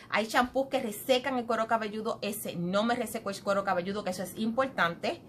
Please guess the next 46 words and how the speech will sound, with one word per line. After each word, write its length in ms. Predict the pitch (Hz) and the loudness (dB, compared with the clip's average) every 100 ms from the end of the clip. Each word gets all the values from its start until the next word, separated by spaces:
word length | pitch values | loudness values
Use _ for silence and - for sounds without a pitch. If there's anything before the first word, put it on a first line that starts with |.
| - - - - | -20 -18 -12 0
Así 360 | 220 - 277 | 2 2 2
que, 120 | 269 240 | 4 4
mis 260 | 262 - | 2 0
amores, 400 | 254 220 233 233 | 2 2 2 2
con 240 | - 208 220 | 0 -2 0
esta 300 | 339 - 285 | -2 -2 -4
los 180 | 190 | -2
dejo. 340 | 160 147 151 - | -4 -4 -4 -4
Esa 240 | 180 - 233 | -2 -2 -2
es 100 | 220 | 2
mi 420 | 226 285 381 - | 4 4 2 0
opinión, 520 | 277 277 254 226 214 | 2 4 4 0 2
recuerden 400 | 214 - 208 214 208 | 0 -2 -2 -4 -4
de 60 | |
eso, 140 | 196 196 | -4 -6
esa 140 | 220 | -6
es 120 | 214 | -4
mi 140 | 208 233 | -2 0
opinión. 540 | 240 233 220 220 226 - - | 0 0 0 -2 -4 -10 -14
Si 180 | - 320 | -2 2
me 140 | 285 277 | 4 4
gustó, 440 | 269 - 302 294 | 0 6 6 6
sí, 520 | - - 311 330 370 | -4 0 2 2 -2
sí 340 | - - 285 294 | -8 -4 0 2
me 160 | 311 | 4
gustó, 800 | 277 254 - - - 226 185 - - - | 4 2 -2 -2 6 8 8 4 -6 -18
sí 200 | - 220 | -6 0
me 100 | 254 | 2
gustó, 400 | 247 - 185 - - - - | 2 0 -2 -2 -8 -18 2
pero 220 | 247 240 | 4 6
no 160 | 220 226 | 4 4
es 120 | 240 | 4
prioridad 460 | - 247 233 220 220 | 4 4 4 4 2
para 160 | 214 | 2
yo 140 | 190 196 | 0 2
volverlo 360 | 190 185 185 | 2 2 4
a 80 | 196 | 4
comprar, 540 | 226 226 226 214 214 226 - - | 4 0 4 6 6 0 -12 0
ni 200 | 220 254 | 4 6
prioridad 480 | 247 226 214 214 214 | 6 4 6 4 6
para 140 | 220 | 4
volverlo 540 | 214 185 185 190 196 - | 4 0 0 0 0 4
a 100 | 175 | 4
utilizar 720 | 180 185 185 185 175 165 175 - | 4 -2 -2 -2 0 0 -4 -4
para 320 | 180 170 165 | 0 0 -2
nada. 600 | 160 156 156 143 110 - | -4 -4 -4 -4 -10 -18